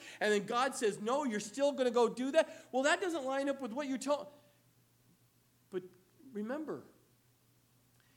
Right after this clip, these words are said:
if you think you know God's promises and how they're going to be fulfilled,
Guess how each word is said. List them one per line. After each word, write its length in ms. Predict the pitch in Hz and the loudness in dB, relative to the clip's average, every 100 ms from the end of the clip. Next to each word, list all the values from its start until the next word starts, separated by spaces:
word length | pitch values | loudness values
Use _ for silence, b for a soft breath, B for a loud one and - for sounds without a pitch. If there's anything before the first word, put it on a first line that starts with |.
| b b b _ | b b b _
if 240 | 233 226 | -4 -4
you 260 | 190 254 330 | -4 0 0
think 480 | - - 269 269 - | -4 -8 -6 -6 -4
you 160 | 254 | -4
know 220 | 233 220 | -2 -2
God's 400 | 240 180 208 202 | -4 -4 -4 -4
promises 720 | 196 - 180 185 226 - 285 233 | -8 -10 -8 -8 -10 -10 -10 -8
and 100 | 175 | -10
how 360 | - 202 240 | -10 -8 -6
they're 180 | 220 214 | -2 -4
going 300 | 208 196 214 | -4 -6 -6
to 80 | 202 | -8
be 120 | 196 | -10
fulfilled, 800 | 190 156 - - 175 214 285 | -10 -12 -10 -8 -6 -6 -10